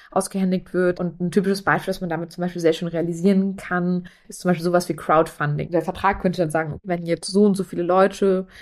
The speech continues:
in der Summe insgesamt so viel Geld an diesen Treuhänder überwiesen haben, dann kriegt genau die Person, die dieses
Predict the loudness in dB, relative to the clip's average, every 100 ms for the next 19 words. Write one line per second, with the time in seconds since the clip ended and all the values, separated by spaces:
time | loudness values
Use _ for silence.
0 | -8 4 4 6 2 4 2 0 -4 0
1 | 0 0 -4 -4 -4 0 2 2 0 -6
2 | -2 2 2 0 0 4 6 6 4 2
3 | 0 2 2 0 -2 0 0 0 -2 -4
4 | 0 0 0 -2 2 0 0 -4 -2 -2
5 | 0 -2 0 2 6 4 2 -4 -8